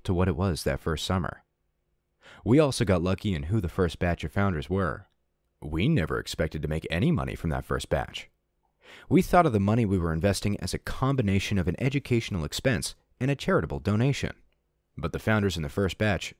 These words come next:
turned out to be surprisingly good. And great people, too. We're still friends with a lot of them today.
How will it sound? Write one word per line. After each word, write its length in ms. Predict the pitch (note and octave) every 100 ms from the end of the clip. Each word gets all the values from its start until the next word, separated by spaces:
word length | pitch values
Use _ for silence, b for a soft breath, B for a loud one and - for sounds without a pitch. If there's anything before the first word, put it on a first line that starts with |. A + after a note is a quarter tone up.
| -
turned 220 | D3 D3
out 120 | C3
to 60 | G2+
be 120 | F#2
surprisingly 680 | - E2 - A#2 C3 E2 C#2
good. 420 | - A#2+ - - - _ _ _ _ -
And 120 | C2
great 220 | E2+ F#2+
people, 260 | G#2+ A2+ C#2+
too. 320 | G#2+ A2 - _ _ _ _ _ B B
We're 120 | -
still 240 | C#3+ - F#3+
friends 280 | - B2 A#2+
with 100 | A2+
a 60 |
lot 220 | G2 D3
of 60 | C3
them 160 | C2 A1+
today. 440 | - D2 - A#2